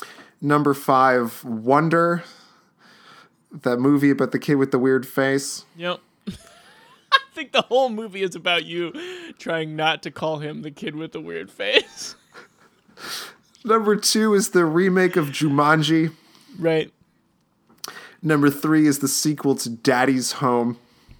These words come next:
Speaker 2: That's right. Yeah, we don't, uh, we don't condone Mel Gibson being in movies, do we?
Speaker 1: No.
Speaker 2: Okay.
Speaker 1: Uh,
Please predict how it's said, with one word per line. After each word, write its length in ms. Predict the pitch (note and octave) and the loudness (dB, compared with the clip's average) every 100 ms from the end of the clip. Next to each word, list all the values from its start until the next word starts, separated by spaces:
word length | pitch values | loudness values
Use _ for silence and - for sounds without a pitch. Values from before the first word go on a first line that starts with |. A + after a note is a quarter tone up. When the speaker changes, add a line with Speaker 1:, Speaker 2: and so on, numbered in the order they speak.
| _ _ _ _ - | _ _ _ _ -16
Speaker 2:
That's 200 | F3 - | -12 -4
right. 260 | D#3+ C3 D3+ | -2 -2 -2
Yeah, 140 | E3 | 0
we 140 | E3 A#3+ | 0 -2
don't, 260 | A#3 G#3+ A3 | -4 0 0
uh, 500 | G#3+ G3+ G3 F#3+ G3+ - | 2 0 -2 -2 -4 -6
we 80 | A#3+ | -8
don't 160 | F#3+ | -6
condone 520 | E3+ D#3 D#3 C#3+ D3+ E3+ D#3+ | -6 -8 -6 -6 -8 -12 -6
Mel 200 | D#3 D3 | -4 -2
Gibson 360 | D3+ C#3+ D3+ | -4 -4 -8
being 280 | C#3 C#3 C#3 | -6 -8 -8
in 280 | C3+ C#3 E3 - | -10 -12 -16 -10
movies, 540 | C#3+ C3+ D#3+ F#3 - | -8 -6 -8 -10 -10
do 140 | F3 E3 | -8 -8
we? 220 | G3 G3+ _ _ _ _ - | -10 -12 _ _ _ _ 0
Speaker 1:
No. 340 | C3+ A2+ F3 - - - C#3 | 0 0 -4 -10 -20 -20 -18
Speaker 2:
Okay. 200 | - - _ - | -16 -18 _ -4
Speaker 1:
Uh, 440 | D3 C3+ B2+ A#2 | 0 2 0 -2